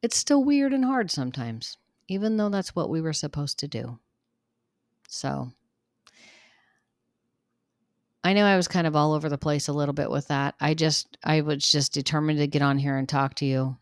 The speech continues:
I had, I literally have four or five topics in front of me right now that I could have talked about.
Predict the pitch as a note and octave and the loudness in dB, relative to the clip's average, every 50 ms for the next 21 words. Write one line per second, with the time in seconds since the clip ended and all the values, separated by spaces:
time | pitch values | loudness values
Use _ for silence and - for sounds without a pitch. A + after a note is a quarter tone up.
0 | _ _ - - D3+ C#3+ C#3 C#3+ C#3+ C#3 C3+ C3+ C#3 C#3 - _ _ - - D3 | _ _ -6 -2 0 0 2 2 2 2 2 0 -2 -6 -14 _ _ -4 0 0
1 | C#3+ C#3 C#3 C#3+ D3+ D3+ D#3 D3+ D3+ D3 C#3+ D3 D3 C#3+ C3 B2+ B2+ - - - | 2 4 4 4 4 6 4 4 4 4 4 2 2 2 2 0 -2 -4 -6 -2
2 | D3+ D3 C#3 C#3 C3+ - - C#3+ C3+ C3 C3 C3 C3 - - - _ _ _ - | 0 2 2 2 0 0 0 0 0 0 -2 -2 -4 -8 -14 -20 _ _ _ -2
3 | D3 C3 C3 - - C#3 C#3 - - B2+ B2 B2+ - - - C#3 C3 C3+ C3 C3+ | 0 0 0 0 -2 -6 -4 -6 -6 -4 -4 -6 -4 -2 -2 0 0 0 -2 -2
4 | C3 C3 B2+ B2+ B2 B2 B2 B2+ - C3 B2+ G#2+ B2 B2 B2 B2 B2+ B2+ B2 B2 | -2 -2 -2 -2 -2 -4 -4 -4 -4 -4 -4 -4 -4 -4 -4 -4 -4 -4 -6 -8
5 | - _ _ _ _ _ _ _ _ _ _ _ _ _ _ _ _ _ - - | -10 _ _ _ _ _ _ _ _ _ _ _ _ _ _ _ _ _ -16 -10
6 | _ - D#3+ D3 C3+ B2+ - - D#3 C3+ C3 C3 - - C3 A#2+ B2+ - A#2 - | _ 0 2 2 2 2 0 0 0 0 0 -2 -2 -2 -2 -2 -2 -4 -6 -4
7 | A#2+ A#2+ B2 - - | -4 -2 -4 -4 -8